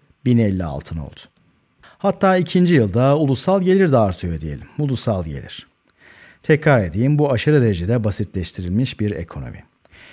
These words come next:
İçinde tek ve koca bir altın madeninden başka hiçbir şey yok. Ve şimdi ulusal gelir mesela yüzde iki büyümüş olsun. Dolayısıyla yeni ulusal gelirimiz yüz iki altın.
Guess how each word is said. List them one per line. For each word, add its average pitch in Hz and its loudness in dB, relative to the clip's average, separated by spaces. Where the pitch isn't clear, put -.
İçinde 135 2
tek 175 -2
ve 135 4
koca 139 2
bir 135 2
altın 120 2
madeninden 101 0
başka 87 -6
hiçbir 113 -4
şey 123 0
yok. 67 -10
Ve 113 2
şimdi 113 2
ulusal 107 -2
gelir 85 -4
mesela 110 0
yüzde 90 -2
iki 160 -4
büyümüş 127 0
olsun. - -14
Dolayısıyla 92 -4
yeni 143 4
ulusal 131 2
gelirimiz 120 0
yüz 156 0
iki 107 -4
altın. 76 -10